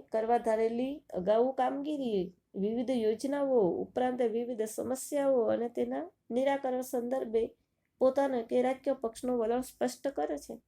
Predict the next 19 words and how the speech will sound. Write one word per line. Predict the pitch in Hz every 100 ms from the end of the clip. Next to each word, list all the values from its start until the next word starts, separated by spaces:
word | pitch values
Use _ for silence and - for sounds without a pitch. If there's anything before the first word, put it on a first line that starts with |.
| _ _ _ _ _ _ _ _ _ _ _ _ _ -
પોતે | 233 269
ચૂંટણીમાં | 262 254 254 262 254 277 339 _ _ _ _
જીતી | 202 233 247 294
જશે | 311 285 208 - _ _ _ _ _ _ _ _ _ -
ત્યારે | 214 220
કયા | 269 302
કયા | 294 277
કામો | 277 262 285
કરશે | 302 285 - - - _ _ _ _ - - - -
એની | 247 247
જાહેરાત. | 240 285 277 202 - _ _ _ _ _ _ _ _ _ _ _ _ _ _ _ _ _ _ _ _ _ _ _ _ _ _ -
એટલે | 196 220 233
આર્થિક | - 180 180 262
રીતે | 262 269 285
વિકાસ | 277 285 285 294
માટે | 285 294
કેવા | 294 294 294 294
કામ | 269 214
કરશે, | 185 160 -